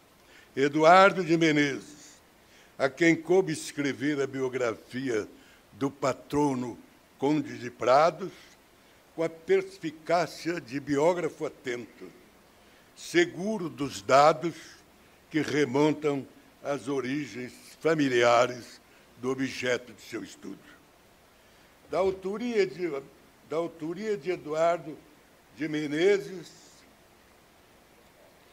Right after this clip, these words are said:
conhecem-se, além da biografia do Conde, discursos bem escritos que proferiu em várias ocasiões.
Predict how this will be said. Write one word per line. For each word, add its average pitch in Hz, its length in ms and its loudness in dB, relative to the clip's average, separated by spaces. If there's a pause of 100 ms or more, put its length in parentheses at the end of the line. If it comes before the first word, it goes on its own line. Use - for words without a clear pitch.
(420)
conhecem-se, 165 1040 2 (560)
além 165 480 -2
da 156 100 2
biografia 147 640 -2
do 123 140 -8
Conde, 170 640 -2 (720)
discursos 147 800 -8
bem 180 240 0
escritos 143 680 -6 (840)
que 165 140 -4
proferiu 143 800 -4 (160)
em 131 160 -6
várias 123 540 0
ocasiões. 92 640 -10